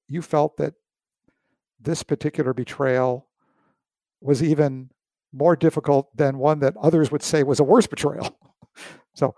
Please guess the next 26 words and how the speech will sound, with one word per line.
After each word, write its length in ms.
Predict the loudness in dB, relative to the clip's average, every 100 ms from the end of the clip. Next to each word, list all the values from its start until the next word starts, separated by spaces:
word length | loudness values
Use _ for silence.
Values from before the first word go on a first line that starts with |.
| _ _
it's 180 | 0 2
interesting 460 | 0 0 0 -2
how 160 | 0 0
we 80 | 0
deal 180 | 0 -2
with 120 | -2
it. 40 |
And 100 | 2
then 220 | 4 4 0 -10
you 180 | -4 -2
ask 160 | -2
the 80 | -4
question, 300 | -4 -4 -2
"Well, 220 | -2 -4 -8 _ _ _ _ _ -6
that's 240 | -4 -2
interesting. 380 | -4 -4 -6 -8
What 260 | 0 2
is 140 | 4 2
that 240 | 0 -2
tied 460 | -10 -8 -4 -4 -6
to?" 300 | -12 -16 -16 _ _ _ _ _ _ _ _ _ _ _ _
So 400 | 2 4 4 0 _ -20 -4
these 260 | 0 0 0
feelings 760 | 0 2 4 2 0 -6 -8
I'm 280 | -6 -6 -4
learning, 720 | -2 0 0 -4 -6 -12 -20